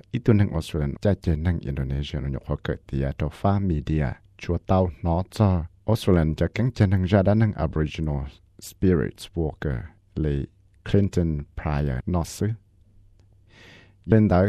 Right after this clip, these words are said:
tỏ cán gì tuần này thì lì một sáng tàu tiệm mai Pryor, cho kế tàu kế tờ trả cái tàu giải kế nhanh dần, là do Walk for Justice, The Perth một trò tổ chức khen bà nó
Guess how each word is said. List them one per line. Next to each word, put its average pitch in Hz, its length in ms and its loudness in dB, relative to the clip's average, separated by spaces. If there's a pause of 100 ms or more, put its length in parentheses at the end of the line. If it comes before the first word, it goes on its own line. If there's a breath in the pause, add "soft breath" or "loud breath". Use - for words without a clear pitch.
tỏ 85 120 4
cán 131 280 0
gì 95 140 2
tuần 113 260 2
này 90 120 2
thì 117 80 2
lì 101 100 2
một 90 220 0
sáng 139 200 -2
tàu 92 200 -2
tiệm 80 240 -2
mai 80 100 0
Pryor, 73 640 -2 (240)
cho 104 180 -4
kế 98 220 0
tàu 120 160 4 (140)
kế 90 220 4 (100)
tờ 78 120 0
trả - 220 -4
cái - 140 -12
tàu 85 100 -2
giải 67 200 -4
kế 67 120 -4
nhanh 87 320 2
dần, 69 280 -2 (500)
là 78 140 -2
do 85 300 2 (100)
Walk 110 300 0 (180)
for - 160 -2
Justice, - 640 -8 (240)
The 85 120 0
Perth 117 540 0
một 82 160 -4
trò 80 100 -2
tổ - 120 -4
chức - 240 -4
khen 71 160 -6
bà 67 140 -2
nó 71 280 -4